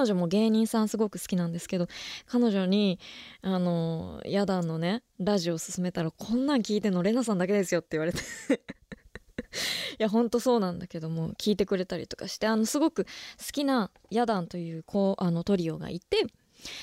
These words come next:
それと、あの、今回優勝したサルゴリラっていうコンビも応援していて、その、私結構喋ってるんですけど、パンサーの向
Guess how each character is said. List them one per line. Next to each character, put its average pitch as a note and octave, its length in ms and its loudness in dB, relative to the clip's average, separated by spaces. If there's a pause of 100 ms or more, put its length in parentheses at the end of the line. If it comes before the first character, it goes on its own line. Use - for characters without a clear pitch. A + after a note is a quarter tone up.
そ - 180 -2
れ F#4+ 120 2
と、 F4+ 320 4
あ F#3+ 100 2
の、 F#3+ 160 2
今 C4 200 2
回 F3+ 180 0
優 F#3+ 80 4
勝 G3+ 240 0
し - 60 -6
た G3+ 100 -4
サ G3+ 180 -4
ル A#3 140 2
ゴ D4+ 100 4
リ C4 120 2
ラ F3 100 2
っ E3+ 60 -8 (260)
て - 80 -2
い D#3+ 260 2
う D3+ 120 -4
コ A3 200 2
ン F#3 140 2
ビ D#3+ 140 -2
も F#3+ 300 4 (320)
応 A3 200 6
援 A3+ 140 4
し - 100 -4
て A3+ 140 0
い G#3+ 80 -2
て、 A3+ 240 2 (520)
そ A3 220 2
の、 G#3 400 6 (600)
私 B3+ 140 -4
結 - 140 -4
構 A3+ 160 2
喋 C4 300 2
っ - 40 -8
て A#3 120 2
る F3 100 -4
ん F3 60 -12
で F#3 60 -18
す - 100 -18
け F3 100 -6
ど、 E3 260 -6 (220)
パ G4+ 160 2
ン G4+ 60 -2
サ B3+ 140 2
ー - 20 4
の F#3 100 2
向 F#3+ 160 2